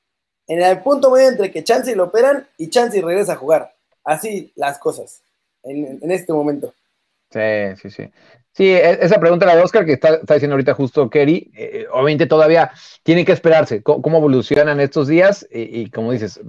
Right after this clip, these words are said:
Speaker 2: en una de esas y sí hay operación y obviamente ahí sí se olvidaría de la Copa de Oro o podría estar regresando, ¿no? Va-, va-, van a ser importantes
Speaker 1: Sí.
Speaker 2: las últimas horas y días y obviamente acá les vamos a estar trayendo la última hora.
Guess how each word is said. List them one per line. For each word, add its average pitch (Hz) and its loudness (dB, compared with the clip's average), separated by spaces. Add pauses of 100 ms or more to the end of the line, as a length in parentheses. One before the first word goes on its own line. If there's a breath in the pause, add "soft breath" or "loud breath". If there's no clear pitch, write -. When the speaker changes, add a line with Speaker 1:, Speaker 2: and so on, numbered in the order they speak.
(200)
Speaker 2:
en 131 -6
una 151 0
de 147 4
esas 143 0
y 135 -4
sí 151 2
hay 151 6
operación 156 2
y - 4
obviamente 143 2
ahí 139 2
sí 156 -4
se 143 0
olvidaría 123 2 (340 loud breath)
de - 2
la 202 2
Copa 220 2
de 233 4
Oro 269 2
o 247 2 (720)
podría 143 2
estar 139 2
regresando, 117 -4
¿no? 135 -4
Va-, - -8
va-, 120 -2
van 143 0
a 135 0
ser 135 -4
importantes 123 -2
Speaker 1:
Sí. 127 0
Speaker 2:
las 107 -2
últimas 123 -4 (320 soft breath)
horas 143 2
y 120 0
días 135 2
y - 4
obviamente 131 0
acá 131 2
les 117 2
vamos 123 0
a - -14
estar 123 0
trayendo 123 0 (380 soft breath)
la 139 4
última 156 2
hora. 135 2